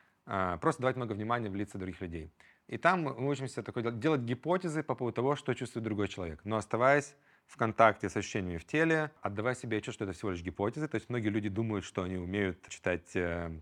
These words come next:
чужие эмоции, что то, что они говорят, это первая реакция часто это: "Я думаю, что Настя грустит". И у Насти сразу, мы сейчас замечаем, может быть, такое: "Да, да нет, я не грущу, как бы,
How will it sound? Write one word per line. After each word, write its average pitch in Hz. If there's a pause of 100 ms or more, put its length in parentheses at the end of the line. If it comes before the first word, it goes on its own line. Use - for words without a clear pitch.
чужие 92
эмоции, 104
что 98
то, 92
что -
они 92
говорят, 95
это 82 (880)
первая 123
реакция 127
часто 107
это: -
"Я 123
думаю, 110
что 87 (120)
Настя 110
грустит". -
И 113
у 107
Насти 139
сразу, 113
мы 104
сейчас 104
замечаем, 104
может 104
быть, 101
такое: 110
"Да, 120
да 113
нет, 175
я 160
не 117
грущу, 110
как 113
бы, 87